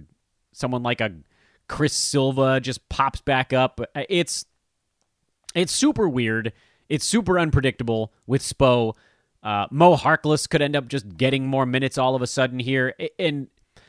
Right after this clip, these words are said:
so I don't know. I don't know what sticks. But we do know that Olynyk is very good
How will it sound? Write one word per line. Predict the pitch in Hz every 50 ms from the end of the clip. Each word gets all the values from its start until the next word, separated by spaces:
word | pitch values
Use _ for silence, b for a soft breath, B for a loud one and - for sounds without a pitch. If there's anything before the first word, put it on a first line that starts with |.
| b b
so | - 208 196 -
I | 196 202
don't | 214 220 214 185 151
know. | 143 123 104 90 85 - _ _ _ _ _ _ -
I | 170 190
don't | 214 220 208 190
know | 185 180 180 175 156 147 -
what | - 139 127 147 156 - -
sticks. | - - - 156 143 - - -
But | - 202
we | 220 214
do | 294 359
know | 381 370
that | 349 277 254
Olynyk | 247 240 254 262 254 - 220
is | 196 170
very | 170 185 - 294 262 220 202 180
good | 156 247 233 156 107 90 92